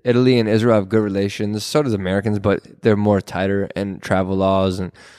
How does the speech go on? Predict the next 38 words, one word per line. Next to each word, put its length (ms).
so 120
they, 200
they 180
let 320
me 160
stay. 380
They 180
gave 220
everyone 280
else, 440
uh, 360
twenty-four 460
hour, 480
um, 460
basically 300
eviction 600
warning 320
to 120
leave 680
the 80
country 640
of 160
Vatican 480
and 280
Italy. 400
So 140
those 100
guys 160
had 120
to 60
fly 220
home. 420
They 60
got 140
the 60
drone 340
footage 320
seized. 500